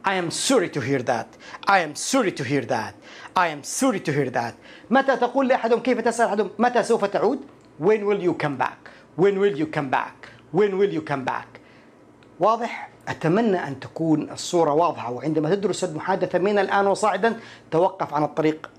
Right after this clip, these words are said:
الطريقة القديمة التي يعني لو درست عشرات الكتب لن تخرج بنتيجة.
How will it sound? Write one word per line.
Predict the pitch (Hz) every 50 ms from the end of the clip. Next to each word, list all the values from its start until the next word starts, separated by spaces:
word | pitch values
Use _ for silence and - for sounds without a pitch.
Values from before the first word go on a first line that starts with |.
| - 143
الطريقة | 139 131 - - 156 156 156 156 160
القديمة | 147 - - 160 151 135 196 240 254 247 254 254 254 - - - - - -
التي | 160 170 190 185 - 202 196 202
يعني | - - - 160 151 151 165 160 170 170
لو | 170 170
درست | 160 180 190 196 - -
عشرات | - 156 - - 165 175 175 180
الكتب | 180 - - 170 165 190 185 185 - - - - -
لن | 156 170 160 156
تخرج | 185 - 151 147 143
بنتيجة. | 123 143 131 123 - 127 120 117 - 113